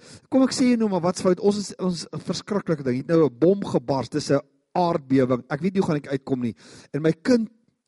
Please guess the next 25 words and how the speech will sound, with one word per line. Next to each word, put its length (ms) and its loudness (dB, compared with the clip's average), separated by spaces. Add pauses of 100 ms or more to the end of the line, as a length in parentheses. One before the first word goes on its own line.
is 80 -6
so 160 4
ontsteld, 480 2
hy 60 -4
sê 180 -2
vir 100 -10
my, 120 -4
"Pa, 640 -6 (880)
jy 180 0
bid 280 -2
middernag, 880 -4 (520)
jy 180 4
doen 300 2
als 280 2
volgens 380 0
die 100 -6
boek, 500 -2 (440)
hoekom 380 -2
het 80 -2
die 200 -2
Here 220 -4
jou 180 -4
nie 120 -8
beskerm 680 -14
nie?" 180 -20